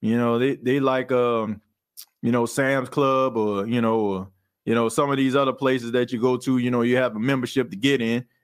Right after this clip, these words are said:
And then you have, like, the Saints, who is just your local mom and pop shop, at, you know, in your local town. And that's the way that they wanna keep it. And they don't feel like tho-, tho-, teams like the Saints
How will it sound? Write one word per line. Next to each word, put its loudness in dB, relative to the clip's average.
And 0
then 2
you 4
have, 0
like, 0
the -6
Saints, 0
who -2
is 0
just -2
your 2
local 2
mom 0
and -8
pop 0
shop, -2
at, 0
you 0
know, 2
in -2
your 0
local 0
town. -2
And 2
that's 2
the 2
way 4
that 0
they 0
wanna 0
keep -4
it. -18
And 0
they 2
don't 0
feel 2
like 0
tho-, 2
tho-, 0
teams -2
like 0
the -8
Saints -2